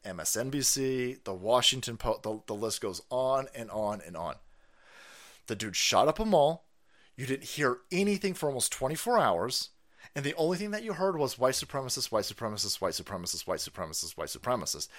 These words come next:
And then, after the images of this dude's release, 'cause he's been arrested before, they still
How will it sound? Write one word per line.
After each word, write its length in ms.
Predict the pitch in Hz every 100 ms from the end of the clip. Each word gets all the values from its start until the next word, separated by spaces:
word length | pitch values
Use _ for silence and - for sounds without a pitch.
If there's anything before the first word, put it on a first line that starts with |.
| -
And 200 | 143 123
then, 260 | 143 208 - - - _ -
after 440 | 160 202 - 233
the 380 | 196 - 202 220 -
images 880 | 220 277 311 285 208 285 294 214 - _ _ _ -
of 300 | 208 160 139
this 300 | 202 262 -
dude's 560 | 170 254 240 220 175 - _ -
release, 360 | 226 208 120
'cause 140 | - 127
he's 120 | 117
been 180 | 160 180
arrested 320 | 170 147 175
before, 480 | 196 - 104 69 - _ _ _ _ _ _ _ _ _ _ _
they 160 | - 156
still 920 | - - - - 208 233 226 226